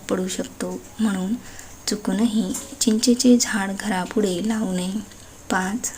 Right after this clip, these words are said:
बोर. बोरीला काटे असल्यामुळे बोराचे झाड लावू नये.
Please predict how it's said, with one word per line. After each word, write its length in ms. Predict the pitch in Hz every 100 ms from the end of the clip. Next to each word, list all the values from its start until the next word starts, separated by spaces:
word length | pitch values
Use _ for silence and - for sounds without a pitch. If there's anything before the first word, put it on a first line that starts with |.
| -
बोर. 320 | 240 208 190 247 - - - - - -
बोरीला 480 | 233 240 254 254 262
काटे 380 | 262 214 202 190
असल्यामुळे 760 | 185 - 185 185 214 180 180 254 -
बोराचे 500 | 202 190 185 185 185
झाड 380 | 185 202 220 190
लावू 280 | 190 185 185
नये. 220 | 185 185